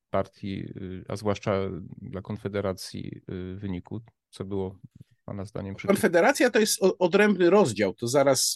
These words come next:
Speaker 2: parę słów o tym możemy powiedzieć, natomiast jeżeli chodzi o przegraną, bo tak to trzeba jasno nazwać, przegraną Prawa i Sprawiedliwości,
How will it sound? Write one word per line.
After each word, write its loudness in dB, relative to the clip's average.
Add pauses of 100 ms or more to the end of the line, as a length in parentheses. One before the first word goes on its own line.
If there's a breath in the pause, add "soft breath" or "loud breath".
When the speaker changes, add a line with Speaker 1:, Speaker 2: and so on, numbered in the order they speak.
Speaker 2:
parę 4
słów -2
o 2
tym 2
możemy 4
powiedzieć, 0
natomiast 0
jeżeli 0
chodzi 2
o 2
przegraną, 4
bo 0
tak 0
to 0
trzeba 2
jasno 4
nazwać, 2
przegraną 2
Prawa 2
i 4
Sprawiedliwości, 0